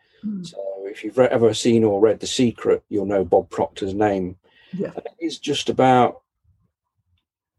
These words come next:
Speaker 2: being around people with a positive mindset.
Speaker 1: Mm.
Speaker 2: They're my influences.
Speaker 1: Yeah.
Speaker 2: And even the story of Phil Berg, never met him, don't know him, but having read his book, you know,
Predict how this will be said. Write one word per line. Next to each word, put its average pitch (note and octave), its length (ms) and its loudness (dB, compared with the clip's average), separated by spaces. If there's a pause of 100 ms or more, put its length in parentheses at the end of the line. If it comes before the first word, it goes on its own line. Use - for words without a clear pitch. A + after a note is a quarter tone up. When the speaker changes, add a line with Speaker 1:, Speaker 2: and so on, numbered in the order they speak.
(960)
Speaker 2:
being C#3+ 280 4
around C#3 440 4
people A2 360 -2
with G2 120 -6
a G#2+ 60 4
positive A2 420 -2
mindset. F#2 640 -4 (680)
Speaker 1:
Mm. F3 200 -14 (300)
Speaker 2:
They're A#2+ 260 4
my F#2 240 0
influences. E2+ 880 -8 (340)
Speaker 1:
Yeah. F3+ 180 -10 (400)
Speaker 2:
And E3 100 6
even D#3+ 140 4
the C#3+ 60 0
story D3 320 4
of A#2 60 -6
Phil C3+ 240 0
Berg, C3 380 2
never B2+ 240 0
met B2+ 280 2
him, A#2+ 220 -4
don't B2 300 2
know A#2 180 4
him, A#2 160 2
but - 220 -12
having C#3 200 0
read B2+ 120 4
his A2+ 140 0
book, G#2+ 520 0 (380)
you B2 100 -2
know, G2+ 320 0